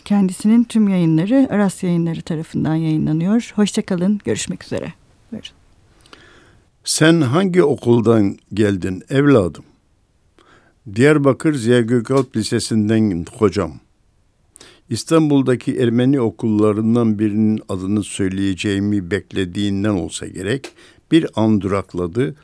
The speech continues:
Speaker 2: sonra sorularını ardı ardı sıralamaya başlıyordu. Adın ne? Mıgırdiç. Diyarbakırlı mısın? He. Sorulara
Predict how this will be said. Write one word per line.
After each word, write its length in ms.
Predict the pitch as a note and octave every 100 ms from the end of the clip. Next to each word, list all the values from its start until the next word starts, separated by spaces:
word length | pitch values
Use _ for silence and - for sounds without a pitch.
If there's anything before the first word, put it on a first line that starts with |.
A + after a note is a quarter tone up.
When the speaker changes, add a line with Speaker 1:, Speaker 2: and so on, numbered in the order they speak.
| _
Speaker 2:
sonra 440 | - - B2+ C3+ C3
sorularını 1000 | - A#2+ G#2+ A2+ A2 A2 G#2+ A2 D3+ D3 _ _ -
ardı 420 | A2+ A#2 C#3 -
ardı 420 | G#2 G#2 A2 C3+ - _
sıralamaya 680 | - - G#2 G2+ F#2+ F#2+ G2
başlıyordu. 540 | F2 D#2+ - C#2+ E2+ - _ _ _ _ _
Adın 380 | A2 A2+ C#3+ C#3
ne? 260 | B2+ C#3+ D3 _ _ _ _ _ _ _ _ -
Mıgırdiç. 720 | G#2 G#2+ F2+ F2 - - - _ _ _ _ _ _ _ _
Diyarbakırlı 640 | A2+ C#3 C#3 B2 C#3+ B2 B2
mısın? 440 | A#2+ - D#3 D3+ _ _ _
He. 320 | A#2+ A#2+ D#2+ _ _ _ _ _ _ _ _ _ _ _ _ _ _ _ _ _
Sorulara 800 | - - B2+ C#3 C#3 D3 E3